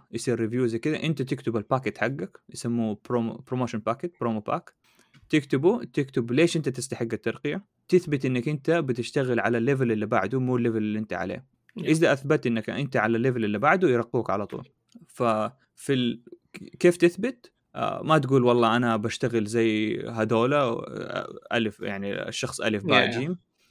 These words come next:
Speaker 1: وهذولا
Speaker 2: تقارن.
Speaker 1: ألف باء جيم هم، هم الليفل اللي بعدي، فأنا بشتغل زيهم يعني، ولا بشتغل معاهم ونفس الحال. لا،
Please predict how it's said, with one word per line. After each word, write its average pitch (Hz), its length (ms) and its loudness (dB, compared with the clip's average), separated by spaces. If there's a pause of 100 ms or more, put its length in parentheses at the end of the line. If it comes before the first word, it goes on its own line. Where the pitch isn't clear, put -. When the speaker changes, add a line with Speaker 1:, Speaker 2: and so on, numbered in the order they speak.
(160)
Speaker 1:
وهذولا 117 580 4
Speaker 2:
تقارن. 120 160 6
Speaker 1:
ألف 110 120 0
باء 123 200 8
جيم 135 380 0
هم، 123 320 2 (680)
هم 120 160 4
الليفل 107 300 4
اللي 98 160 -2
بعدي، 98 280 -2
فأنا 110 240 2
بشتغل 104 360 -4
زيهم 92 380 -4
يعني، - 120 -18 (100)
ولا 98 160 -6
بشتغل 98 340 -6
معاهم 101 380 -2
ونفس 104 240 -10
الحال. 85 160 -14 (260)
لا، 120 220 -2